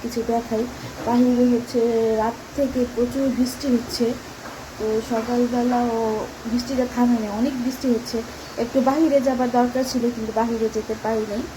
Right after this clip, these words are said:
কিন্তু বৃষ্টি পড়ার কারণে বাহিরটা অনেক সুন্দর লাগতেছে। ভাবতে পারেন এটা কোথায় বা আমি এখন কোথায় আছি। আমি এখনও আছি হচ্ছে বাবার বাড়ি,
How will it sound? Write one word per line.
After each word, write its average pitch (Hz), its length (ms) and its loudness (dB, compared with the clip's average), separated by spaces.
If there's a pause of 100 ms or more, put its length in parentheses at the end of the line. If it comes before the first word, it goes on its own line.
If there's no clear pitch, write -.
(1040)
কিন্তু 226 360 -4 (500)
বৃষ্টি 240 420 -2
পড়ার 269 280 4 (100)
কারণে 269 320 2 (100)
বাহিরটা 233 360 2
অনেক 240 240 2
সুন্দর 208 320 -2
লাগতেছে। 233 420 -4 (440)
ভাবতে 226 300 -4
পারেন 240 240 2
এটা 220 160 -4 (100)
কোথায় 240 400 2
বা 214 100 0
আমি 208 200 -2
এখন 220 160 -6 (120)
কোথায় 220 380 -2
আছি। 226 220 -4 (480)
আমি 226 220 6 (140)
এখনও 220 320 -2 (140)
আছি - 260 -6
হচ্ছে 214 200 -4
বাবার 208 360 -2 (100)
বাড়ি, 208 200 0